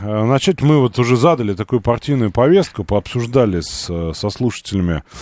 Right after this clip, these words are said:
э, партии в истории нашей страны, вспомнили различные партии субтропической России, партию любителей пива, слушатели вспомнили. Кто-то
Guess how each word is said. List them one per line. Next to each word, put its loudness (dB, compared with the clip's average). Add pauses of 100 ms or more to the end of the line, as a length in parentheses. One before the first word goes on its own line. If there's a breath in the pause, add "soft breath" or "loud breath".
(280 loud breath)
э, -4
партии 0
в -4
истории 2
нашей -6
страны, -8
вспомнили -2
различные -4
партии -4
субтропической -6
России, -8
партию -4
любителей -4
пива, 2
слушатели -6
вспомнили. -10
Кто-то -4